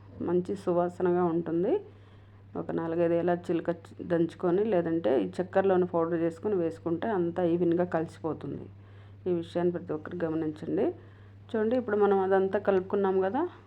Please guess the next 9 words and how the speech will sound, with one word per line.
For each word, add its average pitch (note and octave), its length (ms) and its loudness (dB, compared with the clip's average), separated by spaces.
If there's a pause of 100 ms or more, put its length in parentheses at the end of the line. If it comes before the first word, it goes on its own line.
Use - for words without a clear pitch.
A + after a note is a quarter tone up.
(420)
చక్కెర, F#3 280 0
అన్నం, F#3 600 2
మినప F3+ 320 0 (640)
పిండి. F3+ 240 6 (480)
ఇప్పుడు - 320 -2
నెయ్యి F#3 320 4
తగినంత F#3 500 4
వేసుకుంటూ F3 640 2
కలుపుకోవాలి. E3+ 800 0